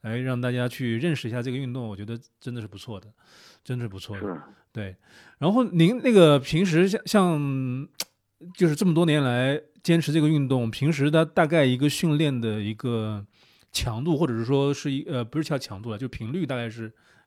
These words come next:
Speaker 1: 有一个什么样的一种习惯？是每个星期、每天，还是这个有一个自，自己的一个安排，有个什么冬，冬歇的一个计划还是什么？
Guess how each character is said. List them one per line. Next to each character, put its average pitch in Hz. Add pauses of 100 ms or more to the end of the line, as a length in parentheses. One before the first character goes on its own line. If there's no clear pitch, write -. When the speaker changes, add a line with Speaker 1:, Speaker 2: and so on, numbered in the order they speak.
Speaker 1:
有 110
一 123
个 131
什 120
么 127
样 139
的 131
一 -
种 104
习 101
惯？ 104 (540)
是 -
每 135
个 110
星 151
期、 156 (260)
每 117
天， 160 (200)
还 123
是 131
这 123
个 107 (360)
有 113
一 113
个 127
自， 127
自 127
己 113
的 104
一 101
个 127
安 131
排， 107
有 104
个 110
什 98
么 110
冬， 131
冬 139
歇 139
的 127
一 113
个 113
计 120
划 110
还 95
是 95
什 98
么？ 95